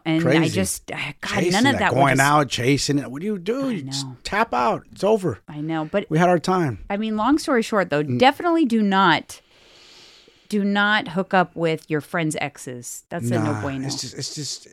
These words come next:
Speaker 2: it doesn't, it, it doesn't feel good. You know? I don't know. It feels like you're sneaking around type shit. I don't know.
Speaker 1: It's weird. Or in this case of Vanderpump Rules, and they're, they're filming, so it'll, it'll play out on the next season, but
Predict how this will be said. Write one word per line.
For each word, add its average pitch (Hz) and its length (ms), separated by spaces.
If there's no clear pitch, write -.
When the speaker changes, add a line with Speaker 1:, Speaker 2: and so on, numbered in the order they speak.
Speaker 2:
it - 280
doesn't, 180 320
it, 156 160
it 147 60
doesn't 165 240
feel 156 220
good. 92 220
You 117 140
know? 123 200
I 131 120
don't 156 100
know. 120 220
It 117 80
feels 160 200
like 147 160
you're 117 80
sneaking 143 460
around 113 380
type 101 200
shit. 95 300
I 110 80
don't 123 140
know. 120 180
Speaker 1:
It's - 160
weird. 180 320
Or 262 400
in 170 200
this 247 200
case 143 240
of 143 80
Vanderpump 151 480
Rules, 156 420
and 170 240
they're, 190 220
they're 190 160
filming, 180 460
so 151 100
it'll, 170 300
it'll 185 200
play 156 220
out 151 160
on 147 80
the 139 80
next 139 240
season, 147 400
but 127 220